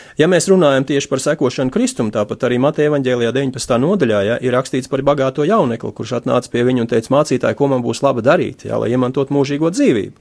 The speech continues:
Un viņš teica: "Atstāj visu, pārdod, izdala nabagiem un seko man." Un šeit konkrēti arī ir sekošana Kristum. Un šis māceklis, šis te jaunais cilvēks, viņš noskuma. Jā, tā tad viņam bija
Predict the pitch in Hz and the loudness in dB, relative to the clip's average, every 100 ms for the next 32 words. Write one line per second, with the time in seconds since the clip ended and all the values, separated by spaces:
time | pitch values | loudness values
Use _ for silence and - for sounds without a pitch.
0 | - - - - 131 135 147 120 143 208 | -20 -20 -20 -4 0 2 2 2 2 0
1 | - 143 127 165 - 147 185 190 190 180 | 2 2 2 -2 0 2 2 0 -2 -4
2 | 160 151 131 117 147 180 180 147 151 170 | -4 0 0 2 0 0 -2 -2 -2 -2
3 | 175 180 254 131 - - - 113 190 196 | 0 0 0 -2 -6 -20 -10 -4 0 0
4 | - 190 233 214 147 165 170 240 185 - | 2 0 2 0 0 0 0 0 0 -2
5 | - 165 151 180 175 208 233 - 104 120 | 0 0 2 0 -2 0 -2 -4 -12 -14
6 | _ - - 127 151 170 247 180 165 160 | _ -20 -4 -2 2 2 2 0 -2 -4
7 | 165 175 170 156 208 147 - 202 190 143 | 0 0 2 2 4 0 2 2 4 0
8 | 170 175 - 190 127 - 107 98 - _ | -2 -2 0 2 0 -4 -10 -10 -14 _
9 | _ _ _ - 131 175 160 139 143 147 | _ _ _ 0 0 2 0 0 -2 -4
10 | - - 185 185 139 170 208 135 | -14 2 4 6 4 4 4 2